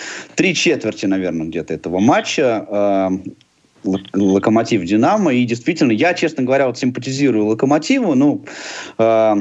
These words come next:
не, не то, чтобы я за них болею, просто вот почему-то мне нравится эта команда. И вообще, я, наверное, просто потому, что уважаю я очень сильно,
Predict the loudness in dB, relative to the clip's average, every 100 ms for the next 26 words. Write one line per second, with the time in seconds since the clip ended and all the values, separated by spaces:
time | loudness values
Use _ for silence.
0 | -2 -2 2 2 2 0 -2 0 2 0
1 | 0 0 0 0 0 0 0 2 0 0
2 | -2 -2 -6 -6 -10 -2 0 2 2 2
3 | 4 2 0 -4 -8 -2 0 2 4 2
4 | 0 0 0 2 0 -4 -4 0 0 -2
5 | -6 -8 -4 0 0 0 0 2 2 2
6 | 0 0 -2 -2 -2 -2 -4 -2 0 2
7 | 0